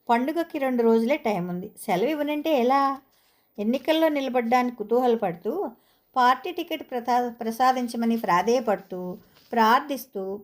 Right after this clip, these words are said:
పార్టీ అధ్యక్షుని చుట్టూ ప్రదక్షిణాలు చేస్తున్న అభ్యర్థుల్లా సెలవు కోసం దరఖాస్తు పెట్టుకున్న ఆ నలుగురు అభ్యర్థులు సూపరింటెండెంట్ గారిని చుట్టుముట్టారు. సూపరింటెండెంట్ గారు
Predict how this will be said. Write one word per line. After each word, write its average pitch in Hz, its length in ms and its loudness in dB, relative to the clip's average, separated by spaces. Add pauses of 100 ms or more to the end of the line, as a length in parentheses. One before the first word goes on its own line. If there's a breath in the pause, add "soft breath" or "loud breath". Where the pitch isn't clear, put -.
(100)
పార్టీ 254 360 -2
అధ్యక్షుని 254 540 -6
చుట్టూ 233 180 -8
ప్రదక్షిణాలు 220 680 -2
చేస్తున్న 202 320 -6
అభ్యర్థుల్లా 190 840 0 (340 loud breath)
సెలవు 262 300 2
కోసం 277 480 -2
దరఖాస్తు 220 560 -2
పెట్టుకున్న 233 360 -4
ఆ 214 380 2
నలుగురు 202 340 0
అభ్యర్థులు 220 720 -2 (320 loud breath)
సూపరింటెండెంట్ 277 640 -2
గారిని 254 360 2
చుట్టుముట్టారు. 180 580 -8 (320)
సూపరింటెండెంట్ 285 580 -2
గారు 190 520 0